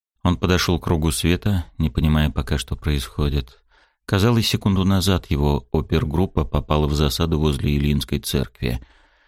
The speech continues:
Может, он какое-то время пробыл в коме? Осмотрев свои руки, Горин с удивлением обнаружил, что на них нет ни следа от ожогов.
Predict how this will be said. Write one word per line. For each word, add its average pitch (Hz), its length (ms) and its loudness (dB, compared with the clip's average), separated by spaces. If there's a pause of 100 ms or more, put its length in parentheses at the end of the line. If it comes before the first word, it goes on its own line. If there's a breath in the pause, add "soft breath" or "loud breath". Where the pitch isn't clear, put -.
(200 soft breath)
Может, 82 220 0
он 80 100 2
какое-то 78 400 0
время 76 320 2
пробыл 71 420 0
в - 120 -12
коме? 104 460 -2 (1000 soft breath)
Осмотрев 113 520 2
свои 101 220 4
руки, 107 340 2
Горин 90 320 4
с - 80 -4
удивлением 85 520 4
обнаружил, 85 540 2
что 80 200 -2
на 82 120 4
них 85 260 2
нет 82 240 0
ни 80 100 2
следа 80 440 0
от - 120 -4
ожогов. 82 840 0